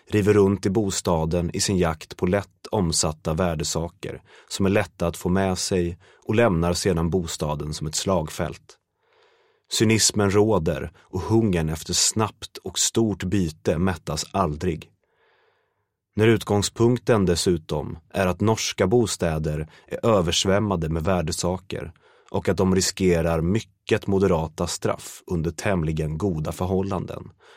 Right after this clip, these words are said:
om de skulle ha sådan otur att de blev ertappade,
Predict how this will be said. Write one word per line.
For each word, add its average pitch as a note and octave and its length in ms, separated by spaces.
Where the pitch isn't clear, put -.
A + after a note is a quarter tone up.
om G2 140
de F#2 120
skulle F#2 240
ha E2 260
sådan E2 400
otur G2 640
att - 120
de E2+ 100
blev D#2 180
ertappade, E2+ 760